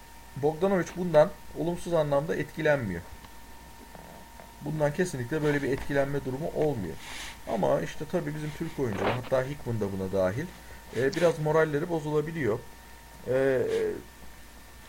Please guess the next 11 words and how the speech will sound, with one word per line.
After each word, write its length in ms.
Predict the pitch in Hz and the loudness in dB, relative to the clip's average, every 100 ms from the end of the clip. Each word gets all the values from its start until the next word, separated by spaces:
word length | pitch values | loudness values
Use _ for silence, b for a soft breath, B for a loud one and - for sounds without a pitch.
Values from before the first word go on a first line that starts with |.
| - | -6
ben 180 | 117 147 | 0 0
şunu 220 | 156 - | 0 -2
söyleyeyim, 360 | 180 151 123 139 | 2 2 2 0
hani 140 | 127 | 0
Eren 280 | 123 120 131 | 2 4 2
şunu 220 | 120 143 | -2 -6
söyledi, 320 | 147 123 107 | -2 0 0
ya 120 | 107 110 | 0 0
Fenerbahçe'nin 600 | 110 123 127 123 127 120 | 0 -2 -2 -2 -4 -4
oynadığı 420 | 113 117 127 120 - B B B - | -4 -2 -2 -2 -4 B B B -6
basketbolun 680 | 107 - 120 - 113 117 | -4 -2 -6 -2 0 2